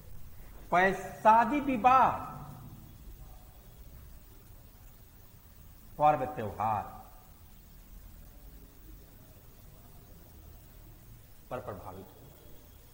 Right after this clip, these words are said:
क्योंकि फसल को बो करके ही किसान जो है उत्पादन कर बेचता है और बच्चों के जो है शादी विवाह करता है, पर्व त्योहार मनाता है,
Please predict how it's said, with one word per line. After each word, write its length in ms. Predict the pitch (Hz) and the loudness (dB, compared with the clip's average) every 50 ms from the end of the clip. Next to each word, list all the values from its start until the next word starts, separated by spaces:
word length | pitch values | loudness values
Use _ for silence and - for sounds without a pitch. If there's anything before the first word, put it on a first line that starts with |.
| - - - - - - - - - - | -20 -20 -20 -20 -20 -20 -20 -20 -18 -4
क्योंकि 260 | - 214 226 247 269 - - | -2 -2 -2 0 -4 -6 -6
फसल 380 | - 196 196 196 277 302 302 294 | -4 -4 -2 0 2 2 2 2
को 300 | - 285 226 220 233 254 - | 0 2 2 4 4 4 4
बो 280 | 240 196 233 277 311 | 4 4 4 6 6
करके 380 | - 302 254 240 233 240 247 240 226 196 | 4 4 2 2 2 2 0 -2 -2 -2
ही 300 | 208 220 220 233 247 262 269 - - - - - - - - - - - - - | -4 -4 -4 -4 -4 -6 -6 -10 -16 -20 -20 -20 -20 -20 -20 -20 -20 -20 -14 -6
किसान 600 | 196 196 - - 226 202 208 220 247 254 254 247 208 | -4 -4 -2 4 4 6 6 6 4 2 0 -2 -2
जो 160 | 214 226 202 | 0 0 2
है 160 | 185 208 214 220 | 2 2 2 2
उत्पादन 580 | 214 214 - - 190 175 175 180 202 208 208 | 2 0 -2 2 4 4 4 4 2 -2 -2
कर 160 | 180 202 185 170 | -2 -2 -2 -2
बेचता 380 | 160 170 165 160 - - 202 190 | -2 -2 -4 -4 -4 -2 0 2
है 120 | 180 175 | 4 4
और 160 | 170 170 175 147 | 4 4 2 2
बच्चों 380 | 135 151 143 - - 180 175 165 | 0 -4 -4 -4 -4 -4 -4 -4
के 160 | 170 - 156 143 - - | -4 -6 -6 -6 -8 -10
जो 180 | - 131 123 131 | -10 -8 -6 -4
है 180 | 143 160 175 180 - - - - - - | -2 -2 -2 -4 -6 -14 -16 -18 -12 -6
शादी 280 | 139 131 139 135 147 151 | -4 -4 -4 -4 -6 -6
विवाह 360 | 139 127 120 117 113 110 110 - - - | -6 -6 -6 -4 -4 -4 -4 -6 -10 -12
करता 320 | 101 87 - - 78 67 | -12 -12 -10 -10 -10 -10
है, 200 | 69 - - - - - - - - - 185 | -10 -12 -16 -18 -20 -20 -20 -20 -12 0 2
पर्व 200 | 185 202 208 202 208 - | 4 4 4 4 0 -2
त्योहार 440 | - 151 131 - - 156 170 180 165 131 | -2 -4 -4 -2 0 2 2 2 2 0
मनाता 420 | 107 104 95 95 - - - - | -6 -8 -8 -10 -14 -14 -14 -16
है, 160 | - - - | -16 -16 -20